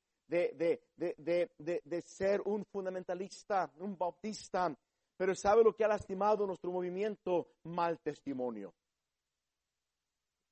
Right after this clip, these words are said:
Personalmente creo, hermanos, que las iglesias bautistas y fundamentales son las que tienen la doctrina más cercana a la palabra de Dios.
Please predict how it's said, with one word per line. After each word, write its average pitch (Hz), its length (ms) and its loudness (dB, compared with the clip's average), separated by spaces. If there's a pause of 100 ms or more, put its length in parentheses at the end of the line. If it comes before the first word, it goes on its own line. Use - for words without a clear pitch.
(640)
Personalmente 196 600 0
creo, 214 140 0
hermanos, 214 400 0
que 190 280 0 (240)
las 160 180 -6
iglesias 196 320 0
bautistas 185 600 -2
y 196 40 -2
fundamentales 185 800 -2 (320)
son 208 160 0
las 208 120 -2
que 185 100 -6
tienen 208 280 -2
la 175 140 2
doctrina 190 400 -4
más 196 180 -2
cercana 196 460 -4
a 170 120 -2
la 160 100 0
palabra 165 360 -2
de 156 60 -6
Dios. 190 220 -10